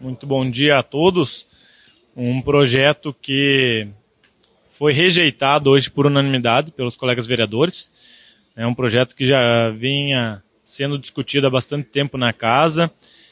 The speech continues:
onde o presidente da Comissão de Legislação, Gustavo, pediu vistas desse projeto. Então foi analisado durante essa semana pela comissão, pelos demais colegas vereadores, e hoje ele foi rejeitado. Então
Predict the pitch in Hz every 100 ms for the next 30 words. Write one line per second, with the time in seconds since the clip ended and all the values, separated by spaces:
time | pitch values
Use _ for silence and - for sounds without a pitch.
0 | _ - 117 135 139 143 127 147 143 135
1 | 139 135 - - 131 135 135 120 110 123
2 | 127 127 120 117 - 131 131 - 131 135
3 | 127 - 131 123 143 165 - 117 - _
4 | _ _ _ - 135 147 - 147 135 131
5 | 170 - - _ _ _ 127 131 - 156
6 | 151 143 127 135 147 135 131 127 135 139
7 | - 131 120 151 175 147 131 127 - 131
8 | 120 - 170 180 160 _ _ _ - 135
9 | 131 131 131 - 139 131 143 175 208 185
10 | 202 214 - _ _ _ - 196 175 175
11 | 175 180 180 170 170 185 180 147 151 135
12 | 120 123 131